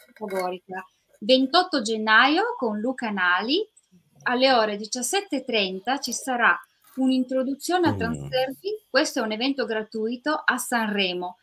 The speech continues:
Speaker 1: Il ventinove gennaio, Luca Nali, Transurfing a Sanremo. Il due febbraio ci sarà un evento serale con Luca Nali alle ore venti e trenta,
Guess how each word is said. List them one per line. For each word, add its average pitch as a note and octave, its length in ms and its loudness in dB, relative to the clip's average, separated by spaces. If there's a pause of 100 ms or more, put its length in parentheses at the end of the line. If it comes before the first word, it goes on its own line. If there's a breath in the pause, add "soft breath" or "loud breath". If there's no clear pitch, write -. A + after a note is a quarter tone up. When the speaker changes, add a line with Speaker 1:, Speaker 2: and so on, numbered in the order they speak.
(200 loud breath)
Speaker 1:
Il B3 220 0
ventinove F4+ 760 6
gennaio, B3+ 960 2
Luca B3+ 400 -2
Nali, F#3+ 360 0
Transurfing G3+ 840 -4
a G#3+ 140 -8
Sanremo. F3+ 760 -4 (280 soft breath)
Il A3 220 -2
due G4 240 4
febbraio G3 800 4
ci A3 140 -8
sarà G#3+ 260 2
un G#3+ 100 0
evento B3+ 440 -2
serale A#3+ 640 4
con G3 160 -6
Luca G#3+ 280 -4
Nali B3 560 2
alle G3 300 -6
ore G3+ 260 -4
venti C#4+ 340 2
e - 60 -14
trenta, A3+ 640 -2